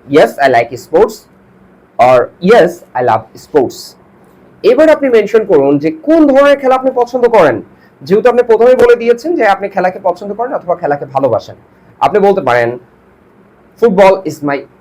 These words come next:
favorite game। Foot-, football is my favorite sport।" যদি আপনার ফুটবল পছন্দ হয়, যদি কারো ক্রিকেট পছন্দ হয়, তাহলে কি বলতে পারবেন যে, "Cricket is my favorite game, cricket is my favorite sport।"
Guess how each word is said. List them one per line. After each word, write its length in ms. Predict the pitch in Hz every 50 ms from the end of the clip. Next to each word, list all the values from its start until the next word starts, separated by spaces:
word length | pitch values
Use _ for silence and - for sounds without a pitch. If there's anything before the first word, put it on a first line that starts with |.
| _ _ -
favorite 440 | 175 165 156 143 156 151 147 135 113 -
game। 220 | 117 101 95 80 - - _ _ _ _ _ _ _ _ _ _ _ _ _ _ _ _ _ _ _ _ _ -
Foot-, 380 | 190 202 185 196 - - 160 160 -
football 340 | 190 190 170 185 214 - - -
is 100 | - 156 160 156
my 100 | 160 156 156 160
favorite 340 | 156 151 151 151 151 151 147 -
sport।" 400 | - - _ - 143 123 113 101 - _ _ _ _ _ _ _ _ _ _ _ _ _ _ _ _ _ _ - -
যদি 200 | 175 196 196 208
আপনার 200 | 190 202 208 208
ফুটবল 340 | - 214 202 185 170 208 190 -
পছন্দ 320 | 143 131 - 151 151 143
হয়, 320 | 143 - - 107 85 69 - _ _ _ _ _ _ _ _ _ - 143
যদি 220 | 175 202 196 214
কারো 180 | 208 202 202 196
ক্রিকেট 380 | 202 - 202 196 202 214 208 190
পছন্দ 320 | 180 - - 165 147 135
হয়, 180 | 131 131 131 117
তাহলে 200 | 160 170 180 180
কি 160 | 175 185 180
বলতে 240 | 165 170 151 - -
পারবেন 240 | - 120 120 123
যে, 100 | 127 147 - -
"Cricket 300 | 185 185 185 190 208 208 208
is 120 | 185 170 170
my 140 | 160 160 156 156
favorite 300 | - 139 131 135 123 117 113 -
game, 220 | 107 101 101 95 92 - _ _ _ _ _ 165
cricket 260 | 185 - 196 202 - 190 180
is 120 | - 165 170
my 100 | 165 165 -
favorite 320 | 156 143 147 151 147 131
sport।" 400 | 131 - - - 135 123 110 101